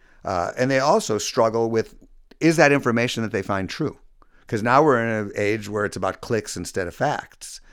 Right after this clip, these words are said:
It's more important to educate our young people than ever because they truly care. They feel they're inheriting an earth that was in some ways, you know, ruined, uh, uh, by hate and greed.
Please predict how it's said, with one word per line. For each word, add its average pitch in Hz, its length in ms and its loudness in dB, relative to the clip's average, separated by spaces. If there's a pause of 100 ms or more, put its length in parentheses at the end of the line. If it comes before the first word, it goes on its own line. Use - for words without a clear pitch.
(100)
It's 107 200 -6
more 135 200 4
important 127 460 0
to - 160 -6
educate 110 400 -2
our 101 60 0
young 104 280 -2
people 92 600 -4 (300)
than 101 180 -6
ever 117 280 2
because 92 380 -4
they 104 100 -2
truly 120 400 0
care. 87 480 -6 (380)
They 113 100 -2
feel 131 280 2
they're 113 180 2
inheriting 104 540 0
an 90 140 -6
earth 95 480 -4
that 95 180 -4
was 85 460 -6 (400)
in 110 160 -4
some 107 320 0
ways, 90 520 -2
you 123 160 -4
know, 95 100 -2
ruined, 92 720 2 (240)
uh, 92 40 -2
uh, 87 520 -2
by 85 180 -6
hate 90 240 -4
and 92 140 -6
greed. 90 420 -6